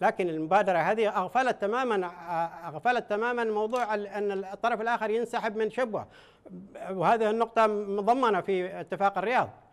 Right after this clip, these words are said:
ه-، هنا أغ-، أغفلت تمامًا، وألقت باللائمة وألقت بال-، بال-، بكل ال-، التعهدات على ال-، ال-، المجلس الانتقالي بأنه هو من يقوم، بمعنى أوضح بأن ال-، ال-، الجانب العسكري، الجانب الأمني طغى على الجانب السياسي. هناك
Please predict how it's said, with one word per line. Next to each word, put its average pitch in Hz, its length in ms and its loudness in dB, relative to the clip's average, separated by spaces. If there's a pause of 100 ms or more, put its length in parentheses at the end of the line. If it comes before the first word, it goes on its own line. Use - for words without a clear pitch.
(240)
ه-، 147 60 -2
هنا 214 420 0
أغ-، 214 280 -2
أغفلت 226 400 -2
تمامًا، 247 380 0
وألقت 208 1300 0
باللائمة 208 580 0
وألقت 208 360 0
بال-، 196 460 -2
بال-، 190 400 -8
بكل 202 320 -4
ال-، 196 140 -2
التعهدات 196 840 -4
على 220 180 0
ال-، 214 140 -2
ال-، 202 300 -6
المجلس 202 400 -6
الانتقالي 214 420 -2
بأنه 220 260 -2
هو 233 200 0
من 226 140 -2
يقوم، 240 360 0 (380)
بمعنى 208 560 2
أوضح 208 480 2
بأن 226 280 -2
ال-، 214 160 0
ال-، 196 400 -4
الجانب 196 600 0
العسكري، 170 420 -2
الجانب 220 320 0
الأمني 214 260 0
طغى 269 220 0
على 220 200 4
الجانب 220 320 0
السياسي. 233 460 -2
هناك 202 560 2